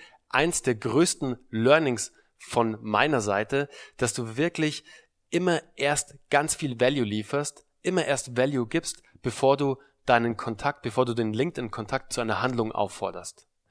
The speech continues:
Also, gib erstmal sehr viel und gib auch diesen Content for free raus. Also, du siehst ja, was ich zum Beispiel mit dem Podcast betreibe. Ich hau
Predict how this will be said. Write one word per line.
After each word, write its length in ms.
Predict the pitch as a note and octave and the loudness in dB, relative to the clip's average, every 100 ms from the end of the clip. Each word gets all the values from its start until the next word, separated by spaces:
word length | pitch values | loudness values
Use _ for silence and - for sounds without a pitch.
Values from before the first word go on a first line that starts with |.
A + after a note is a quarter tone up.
| _ - | _ -4
Also, 400 | A#2+ C3+ A#2+ G2 _ _ | 2 4 2 -2 _ _
gib 260 | - A3 - | 0 0 0
erstmal 360 | E3+ - D#3 | -2 2 0
sehr 240 | B2 C#3+ D#3 | 4 2 2
viel 280 | E3 D#3 - - - | 0 0 -2 -12 -10
und 200 | C3 A2+ | -6 2
gib 160 | F#3+ | 4
auch 120 | - C3 | 4 0
diesen 260 | D3+ C3 | -2 -4
Content 440 | A2 D3+ D#3+ D3 - | 0 0 0 -4 -2
for 140 | B2+ | -2
free 300 | - D#3 F3 | 0 2 2
raus. 360 | A2+ G#2 C#3+ - - - | 4 4 4 -2 -18 -2
Also, 240 | C3 A#2 | 0 2
du 100 | A2 | 0
siehst 240 | A#2 D#3+ - | 0 0 0
ja, 80 | A#2+ | 0
was 100 | A#2 | -2
ich 160 | E3 | -4
zum 140 | - A#2+ | 0 4
Beispiel 260 | B2 C3+ | 4 2
mit 140 | A#2 A#2 | -2 -2
dem 140 | G#2+ | -2
Podcast 420 | - - C3 - | -4 -2 -6 -4
betreibe. 460 | C3 - A#2+ B2 A#2+ - - - | -6 0 2 2 0 -6 -20 -8
Ich 320 | C3 - - | -6 -4 4
hau 280 | B2+ - | 4 4